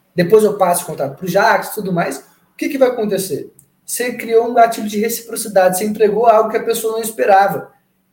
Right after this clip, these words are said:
E ali a pessoa falou assim, "Gente, eu tô devendo um negócio pra essa pessoa, pra esse cara aqui." Mesmo que ela não te entregue algum dia, ela vai lembrar de você.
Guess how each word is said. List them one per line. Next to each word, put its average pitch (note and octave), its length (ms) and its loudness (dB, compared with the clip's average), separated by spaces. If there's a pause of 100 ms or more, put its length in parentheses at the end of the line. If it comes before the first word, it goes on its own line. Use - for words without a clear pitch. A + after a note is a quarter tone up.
(160)
E A3 100 0
ali A#3+ 280 4
a C4 100 4
pessoa A3+ 340 0
falou A#3+ 140 -2
assim, B3+ 220 -4
"Gente, G#3 120 -6
eu G3+ 80 -2
tô G#3+ 80 0
devendo G#3 360 2
um - 20 -2
negócio G#3+ 340 0
pra A#3 80 -6
essa - 100 -12
pessoa, - 300 -12
pra D4+ 100 -14
esse - 100 -10
cara C4 260 0
aqui." - 380 -6 (480)
Mesmo A3+ 440 4
que D4+ 80 2
ela B3+ 180 2
não G3+ 200 -2
te F3 120 -4
entregue F3+ 340 4
algum E3 180 -4
dia, D3 180 -6
ela F3+ 120 4
vai G3 240 4
lembrar F#3 220 -2
de C#3 120 -8
você. - 260 -12